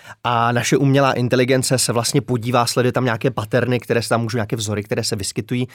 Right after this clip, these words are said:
na tom snímku hrudníku a tomu lékaři dodá nějaké doporučení, co by se tam mohlo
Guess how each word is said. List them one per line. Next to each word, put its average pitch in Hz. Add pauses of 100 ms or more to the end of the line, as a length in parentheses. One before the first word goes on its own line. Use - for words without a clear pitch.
(160)
na 107
tom 113
snímku 117
hrudníku 117 (240)
a 117
tomu 123
lékaři 123
dodá 117
nějaké 113
doporučení, 113
co -
by 104
se -
tam 110
mohlo 110